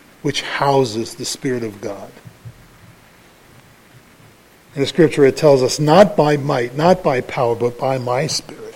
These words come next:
says the Lord. And what we need to do is to tap into the power of the Holy Spirit in our lives, to allow God's power to work in and through us.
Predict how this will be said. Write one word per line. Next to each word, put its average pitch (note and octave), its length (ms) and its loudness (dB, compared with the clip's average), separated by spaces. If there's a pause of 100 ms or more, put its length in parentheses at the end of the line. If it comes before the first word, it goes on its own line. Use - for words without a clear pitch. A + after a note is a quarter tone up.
says - 280 -16
the G2+ 220 -20
Lord. G2+ 180 -16 (1900)
And B2 100 -10
what B2 140 0
we E3 200 6
need D#3+ 220 2
to C3+ 80 -8
do B2 240 0
is A#2 140 -4
to - 120 -12
tap D3 520 0
into C#3 200 -2
the A#2 100 -2
power C#3 520 -4
of B2 180 -8
the A#2 80 -10
Holy A#2+ 280 -10
Spirit G#2 420 -14
in - 140 -20
our G#2+ 120 -18
lives, - 440 -16 (1300)
to C3+ 120 -2
allow D3 460 6
God's C#3 420 0
power C3+ 420 -4
to - 140 -12
work B2 420 -4
in C3+ 280 -8
and B2 160 -12
through B3 240 -10
us. - 240 -18